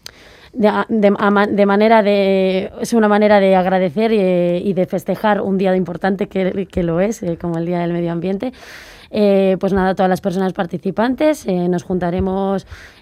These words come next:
en la plaza del Culturretxe, de la pla-, de la Casa de Cultura de, de Astigarraga, y allí, eh, pondremos un pequeño maiketako para, para comer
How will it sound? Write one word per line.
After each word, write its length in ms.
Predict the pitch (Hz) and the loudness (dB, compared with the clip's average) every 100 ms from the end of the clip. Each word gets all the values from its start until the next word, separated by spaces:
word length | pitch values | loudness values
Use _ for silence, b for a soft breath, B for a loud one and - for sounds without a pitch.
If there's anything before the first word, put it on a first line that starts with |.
| - | -6
en 160 | 208 | -2
la 480 | 202 190 190 185 185 | 0 2 0 0 -2
plaza 380 | 214 220 220 262 | -2 -4 -2 -2
del 720 | 226 220 214 214 214 214 196 | -2 0 0 0 0 -2 -4
Culturretxe, 560 | - 214 208 214 233 277 | -4 -4 -2 -4 -4 -4
de 100 | 185 | -2
la 120 | 175 | -2
pla-, 200 | 185 185 | -4 -4
de 160 | 185 175 | -4 -4
la 280 | 175 170 170 | -4 -4 -6
Casa 160 | 175 | -6
de 80 | 190 | -6
Cultura 400 | 196 185 190 185 | -6 -6 -4 -2
de, 360 | 185 185 185 180 | -2 -2 -4 -4
de 80 | |
Astigarraga, 600 | 185 180 190 190 240 285 294 B B B - | -6 -4 -6 -4 -4 -6 -8 B B B -4
y 100 | 214 | 0
allí, 720 | 208 220 226 220 220 214 208 - | 2 4 2 2 2 0 0 0
eh, 360 | 185 185 180 | 0 0 0
pondremos 460 | 180 185 202 196 - | 0 0 0 -2 -2
un 200 | 190 185 | -2 -2
pequeño 300 | 180 185 202 | -4 -2 -2
maiketako 540 | 208 202 208 226 339 - _ - | -2 -4 -4 -4 -4 -8 _ -6
para, 600 | 180 175 170 170 170 170 | -2 0 0 0 -2 -2
para 180 | 185 175 | -2 -4
comer 460 | 185 208 277 311 | -2 0 0 0